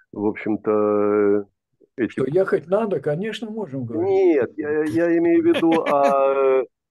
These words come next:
Speaker 1: э, газовцев, что это все-таки, м, м, э, Амалек.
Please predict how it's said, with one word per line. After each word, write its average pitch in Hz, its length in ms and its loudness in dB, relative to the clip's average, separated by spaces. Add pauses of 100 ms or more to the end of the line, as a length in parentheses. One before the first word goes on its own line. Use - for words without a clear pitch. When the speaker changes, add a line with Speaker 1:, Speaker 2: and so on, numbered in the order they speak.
(140)
Speaker 1:
э, 120 840 4
газовцев, 117 600 -4 (320)
что - 300 -2
это 127 340 2
все-таки, 113 520 -2
м, 107 460 2 (220)
м, 107 400 -10 (460)
э, 107 240 2 (100)
Амалек. 110 440 0